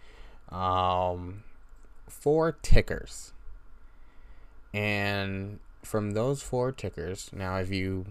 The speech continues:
are completely new to the markets and you don't know what a ticker is, uh, a ticker is basically just a, a, a shortened name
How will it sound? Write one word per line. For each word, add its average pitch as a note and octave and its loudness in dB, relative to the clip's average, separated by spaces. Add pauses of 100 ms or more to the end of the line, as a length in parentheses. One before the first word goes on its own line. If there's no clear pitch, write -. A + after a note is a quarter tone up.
(480)
are G2 2
completely B2+ 2 (560)
new G2+ 0
to - -4
the F2+ -2
markets F#2+ -4
and F#2 -6
you G2 -2
don't G2 -2
know F#2+ 0
what F#2 -2
a F2+ -4
ticker - -6
is, - -12 (540)
uh, F2+ 0
a F2+ -4
ticker A#2 0
is F#2+ 0
basically G#2+ 2
just F#2 0
a, F#2 0 (120)
a, F#2 -2 (320)
a F#2+ -4
shortened G2 0
name F#2 -2